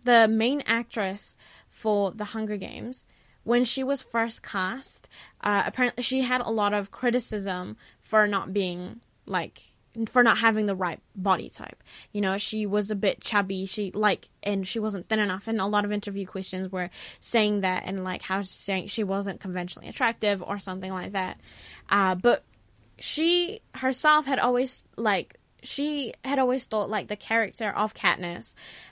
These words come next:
needed to be stockier. You know, she was gonna be someone who had to do a lot of, like, fitness and, um, battles, and she had to have physical capability. She couldn't be this th-, stick thin person that they kind of wanted her to be.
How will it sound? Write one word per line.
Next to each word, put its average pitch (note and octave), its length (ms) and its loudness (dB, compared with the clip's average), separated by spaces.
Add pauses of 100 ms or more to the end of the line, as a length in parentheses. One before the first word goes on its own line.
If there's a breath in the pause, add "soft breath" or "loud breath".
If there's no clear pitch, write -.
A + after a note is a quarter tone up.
(140)
needed B3 420 4
to - 100 -6
be G#3+ 180 -2
stockier. - 640 -2
You G3 140 -4
know, G3 120 0
she A#3+ 220 -2
was A#3 260 0
gonna A3+ 200 -2
be A3+ 100 -2
someone G#3+ 260 -4
who G#3+ 200 -2
had G#3 200 -4
to G3+ 60 -12
do G#3 180 -4
a - 80 -4
lot G3+ 260 0
of, F#3+ 140 -6
like, - 180 -6
fitness G3+ 600 -2 (400 loud breath)
and, G3 260 2
um, F3 360 -4
battles, F#3 580 2 (100)
and F#3 220 -2
she A3+ 140 -4
had G#3+ 160 0
to G#3+ 160 -2
have F#3+ 280 0
physical A3+ 420 4
capability. F#3 800 -2 (160 loud breath)
She G#3+ 140 0
couldn't G#3 320 2
be A3 300 0
this F#3+ 260 -2
th-, - 100 -20 (280)
stick - 440 0
thin F#3 560 -2 (800 soft breath)
person A3+ 520 2
that C3+ 100 -4
they G#3 100 2
kind G3+ 280 0
of F3 100 -4
wanted F#3 320 -2
her A3+ 120 -2
to A#3 60 -2
be. B3+ 340 -4